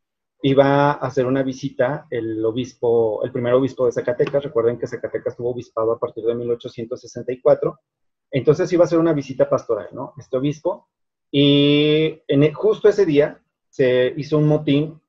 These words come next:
que, de los católicos que iban a recibir al obispo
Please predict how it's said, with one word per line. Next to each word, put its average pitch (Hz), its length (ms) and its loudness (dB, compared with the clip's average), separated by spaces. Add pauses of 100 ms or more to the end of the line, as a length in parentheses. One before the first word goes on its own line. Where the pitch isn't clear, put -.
(140)
que, 113 300 0
de 127 160 0
los 120 160 0
católicos 131 580 2
que 131 80 -2
iban 113 140 2
a 131 60 0
recibir 127 360 -2
al 135 120 2
obispo 135 500 -6